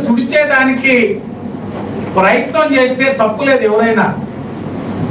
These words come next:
వైఎస్ జగన్మోహన్ రెడ్డి గారు ఆ వాల్, రీటైనింగ్ వాల్, మనం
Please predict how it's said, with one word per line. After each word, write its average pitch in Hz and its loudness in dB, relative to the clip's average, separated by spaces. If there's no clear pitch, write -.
వైఎస్ 320 4
జగన్మోహన్ 277 2
రెడ్డి 254 2
గారు 262 4
ఆ - 4
వాల్, 294 2
రీటైనింగ్ 285 2
వాల్, 262 4
మనం 220 2